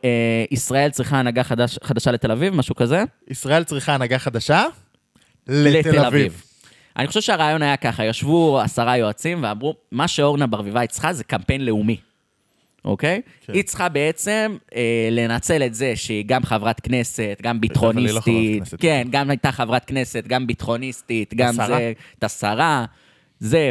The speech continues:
Speaker 1: פה, שם, לנצל את כל זה כדי להפוך את זה לקמפיין לאומי, ולהגיד בעצם שכל הכוחות בתל אביב צריכים להתחבר כדי לייצר עתיד טוב יותר לישראל. אוקיי?
Speaker 2: אוקיי.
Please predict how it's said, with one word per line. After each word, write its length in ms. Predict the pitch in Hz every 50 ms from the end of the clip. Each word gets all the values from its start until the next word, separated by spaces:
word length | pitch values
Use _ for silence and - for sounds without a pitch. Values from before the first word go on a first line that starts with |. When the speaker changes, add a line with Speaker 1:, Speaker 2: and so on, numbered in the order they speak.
| - _
Speaker 1:
פה, 180 | - 151 147 135
שם, 260 | 135 - 160 170 170
לנצל 380 | 139 123 123 120 - - 160 139
את 100 | 127 -
כל 200 | - 151 143 135
זה 220 | 117 120 160 180 190 -
כדי 200 | 139 117 123 120
להפוך 360 | 117 110 107 - 151 143 170
את 80 | 151
זה 80 | 131 131
לקמפיין 540 | 113 104 - 113 107 101 - 131 131 123 113
לאומי, 480 | 104 98 101 101 123 170 220 247 262 254 - - - - _ _ _
ולהגיד 760 | - 101 104 123 117 110 107 110 110 113 175 190 190 170 131 110
בעצם 560 | 123 113 135 165 - - - 247 247 269 277 339 - _ _ _ - - _ _
שכל 360 | _ - - - - 277 285 190
הכוחות 320 | 185 - 143 170 170 151
בתל 200 | 147 - - 123
אביב 120 | 127 160
צריכים 300 | 147 - - - 156 156
להתחבר 540 | 151 143 - - - - 110 104 113 160 214 247 -
כדי 200 | 170 123 127 123
לייצר 380 | 120 120 113 - - 165 156 120 -
עתיד 360 | 117 - - _ - 170 139 - _
טוב 220 | - 170 170 170 175
יותר 200 | 180 - 180 160
לישראל. 560 | 151 120 107 - - - 95 98 98 87 85 - - _ _ _ _ _ _ _ _ _ _ _ _ _
אוקיי? 380 | - 107 95 - 117 135 175 233 359 - _ _ _ _ _ _ _ _ _ 127
Speaker 2:
אוקיי. 260 | 120 113 - -